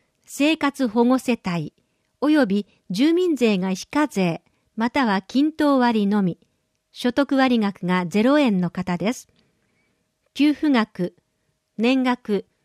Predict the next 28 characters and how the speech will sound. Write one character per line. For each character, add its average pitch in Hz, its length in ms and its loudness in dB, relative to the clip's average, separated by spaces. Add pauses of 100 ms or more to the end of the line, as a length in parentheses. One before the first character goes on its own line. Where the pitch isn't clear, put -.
(160)
三 320 360 -2
万 320 240 0
八 208 200 -4
千 240 360 -2
百 196 360 -2
円 226 200 0
か 190 180 -4
ら 180 180 -2 (560)
十 262 300 0
三 320 360 -2
万 262 240 0
八 185 200 -6
千 254 360 0
円 208 200 0
で 196 140 0
す。 - 200 -14 (800)
詳 294 240 0
し 349 200 0
い 285 60 4
お 208 120 2
問 240 200 0
い 220 80 0
合 208 60 -2
わ 233 100 -2
せ 220 200 -4
は、 185 200 0 (400)
財 233 300 0
学 262 180 0